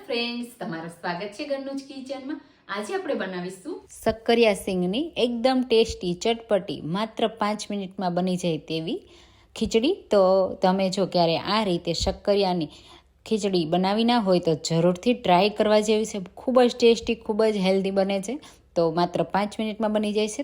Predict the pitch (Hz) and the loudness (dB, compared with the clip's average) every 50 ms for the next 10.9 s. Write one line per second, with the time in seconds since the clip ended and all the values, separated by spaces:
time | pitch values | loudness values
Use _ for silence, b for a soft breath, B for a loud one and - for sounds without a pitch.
0 | - - 180 170 175 - 156 147 147 151 147 147 147 151 151 151 147 - _ 196 | -6 -4 -6 -6 -4 -4 -4 -2 -2 -2 -2 -4 -4 -4 -4 -4 -6 -6 _ -2
1 | 220 226 220 202 185 175 156 - 160 - 170 160 165 170 170 - 175 147 - - | 0 2 2 2 0 0 0 -2 -4 -2 -2 -2 -2 -2 -2 -2 -4 -4 -4 -4
2 | 151 165 170 165 165 165 160 151 151 160 165 160 - - 180 - - - 160 165 | 0 0 2 2 2 0 -2 -2 0 0 0 0 0 -4 -8 -8 -4 -4 -2 0
3 | 165 156 151 165 175 170 156 147 147 143 - 170 190 185 - - 196 214 226 - | 0 0 0 0 0 0 0 0 -2 -2 -4 -4 -6 -6 -2 0 2 2 2 2
4 | 185 175 170 - 156 151 156 170 202 285 B B B B B B B B _ 196 | 0 -2 0 0 -2 -2 0 -2 -4 -4 B B B B B B B B _ 2
5 | 226 233 226 208 185 160 156 160 170 - - 202 208 208 196 175 - 165 143 151 | 2 2 2 0 -2 0 0 -2 -4 -2 2 2 4 4 2 2 0 -2 0 0
6 | 160 160 - - 170 165 - - 185 185 196 190 196 208 208 208 262 233 220 226 | -2 -4 0 -2 -2 -2 0 -4 -2 -2 -2 0 0 0 0 0 -2 -4 -4 -4
7 | 220 208 180 - - - - 226 240 240 - 233 226 - 226 226 220 226 226 226 | -4 -4 -4 -4 -6 -2 2 2 2 2 0 -4 0 4 4 6 6 6 4 2
8 | 226 226 - - 214 208 214 - 220 220 220 220 214 226 226 233 - B B B | 0 -2 -2 -2 -4 -4 -2 -4 -2 -2 0 -2 0 -2 -2 -4 -6 B B B
9 | B B B B B B B _ _ _ _ - 196 196 190 190 190 190 185 202 | B B B B B B B _ _ _ _ 0 2 4 6 4 4 4 4 4
10 | 214 233 233 208 190 185 180 180 175 170 170 175 170 175 175 170 165 180 | 4 4 4 6 6 4 4 2 0 0 0 0 -2 -2 -2 -2 -2 -2